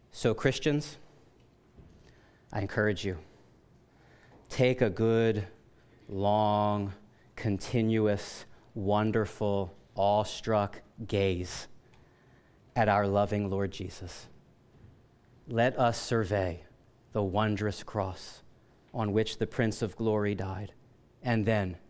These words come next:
with his help, by his grace, yet not I, but through Christ in me, let us submit to the governing authorities because of our submission to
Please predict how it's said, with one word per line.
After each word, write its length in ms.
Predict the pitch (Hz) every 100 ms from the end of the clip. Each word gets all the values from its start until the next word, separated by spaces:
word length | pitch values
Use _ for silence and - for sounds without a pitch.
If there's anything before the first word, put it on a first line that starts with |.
| - - - _ _
with 160 | 139 131
his 240 | 156 147
help, 260 | 113 87 - - _ - _ -
by 140 | 143
his 280 | 110 147 -
grace, 300 | 101 92 -
yet 300 | - 165 143
not 260 | 127 123
I, 320 | 117 101 92 - - -
but 160 | 135 120
through 140 | 131
Christ 400 | - 156 143 -
in 120 | 110
me, 300 | 117 107 90 - - _ _ - - - - - - _ _ - -
let 260 | 110 127 135
us 140 | 135
submit 600 | - 139 107 107 101 -
to 120 | - 104
the 100 | 101
governing 400 | 101 98 101 95
authorities 760 | - 98 92 92 92 - - - - - _ - _ _ -
because 340 | 110 - 131
of 140 | 127 110
our 160 | 110
submission 600 | 101 127 117 127 - 117
to 460 | 110 123 113 110